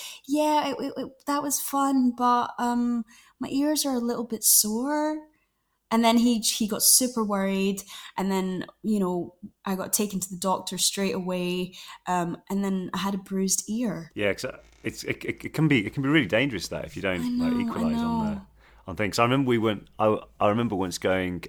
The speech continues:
Speaker 2: um, scuba diving by the, in the
Speaker 1: Right.
Speaker 2: Barrier Reef, and we jumped, jumped in, and the instructor was like, "Right, okay, we're gonna go down," and we got to about ten metres or so, and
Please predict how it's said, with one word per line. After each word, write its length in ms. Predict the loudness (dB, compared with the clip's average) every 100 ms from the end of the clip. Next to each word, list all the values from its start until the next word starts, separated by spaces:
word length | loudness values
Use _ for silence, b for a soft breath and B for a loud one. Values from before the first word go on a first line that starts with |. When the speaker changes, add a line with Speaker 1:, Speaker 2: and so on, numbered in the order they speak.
| -10
Speaker 2:
um, 460 | -6 -4 -4 -8 -12 -20 _ _ _ _ _ -8
scuba 340 | -4 0 2
diving 320 | 2 0 -2 -2
by 160 | -4
the, 80 | -4 -10 -8
in 160 | -4
the 140 | -2 0
Speaker 1:
Right. 80 | 0
Speaker 2:
Barrier 320 | 0 0 0
Reef, 260 | -2 -2 -14 B B B B -4
and 460 | 0 2 0 -4 -10 -14
we 60 |
jumped, 340 | 0 0 2 -4 -10 0
jumped 320 | 0 2 0
in, 260 | 0 -2 -14 -8
and 160 | -6
the 80 | -4
instructor 420 | -6 -4 -6 -6
was 160 | -8 -4
like, 140 | -2
"Right, 100 | -2 -2
okay, 100 | -2
we're 80 | -2
gonna 160 | -2
go 140 | -2 -2
down," 260 | 0 -2
and 80 | -2
we 80 | -2
got 160 | -2 -4
to 120 | -4
about 220 | -4 -4
ten 240 | -4 -2
metres 340 | -2 -4 -8 -10
or 100 | -8
so, 240 | -8 -8 -12 B B B B B -4
and 340 | -2 -2